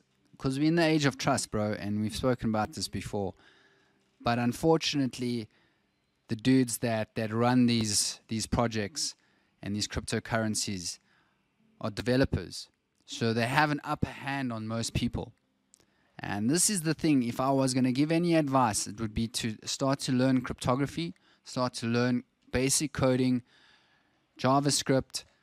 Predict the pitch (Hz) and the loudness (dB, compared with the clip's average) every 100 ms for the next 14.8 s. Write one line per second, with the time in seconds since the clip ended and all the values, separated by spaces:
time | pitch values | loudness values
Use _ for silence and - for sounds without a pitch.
0 | _ - 131 131 - 131 123 120 _ _ | _ -6 -2 -2 -2 -2 -2 -4 _ _
1 | _ _ _ _ - - 147 107 131 - | _ _ _ _ -10 -6 -6 -6 -6 -2
2 | 180 - 185 175 160 - - - 170 - | 0 0 2 2 0 -2 -10 -8 -8 -4
3 | 170 - 147 143 117 127 - 123 127 120 | -4 -2 0 0 0 -2 -4 -4 -2 -2
4 | 92 85 - _ _ _ _ _ _ _ | -6 -8 -12 _ _ _ _ _ _ _
5 | 127 135 139 139 160 202 247 160 143 - | -6 -4 -8 -10 -4 0 2 4 4 2
6 | - _ _ _ _ _ 143 165 208 196 | -4 _ _ _ _ _ -6 0 2 2
7 | 190 160 131 135 120 175 170 - 110 110 | 2 0 0 -2 -2 -2 0 0 -2 -4
8 | 170 165 165 156 135 135 143 120 120 139 | -4 0 2 4 4 4 4 2 0 0
9 | 143 - 107 - 101 - _ _ _ 117 | 0 -2 -2 -8 -8 -16 _ _ _ -12
10 | 120 147 139 - 123 127 113 - 139 117 | -6 -2 -2 0 2 2 0 0 2 2
11 | 101 - _ _ _ _ 135 160 - 196 | 0 -6 _ _ _ _ 0 0 2 2
12 | 208 170 151 131 - - 156 151 113 107 | 2 0 0 0 0 0 2 2 0 0
13 | 120 131 - 113 127 - 131 131 - 127 | 0 0 0 0 -2 -4 -8 -8 -4 -2
14 | 113 117 117 101 110 - 87 90 | 0 0 -2 -4 -6 -6 -10 -12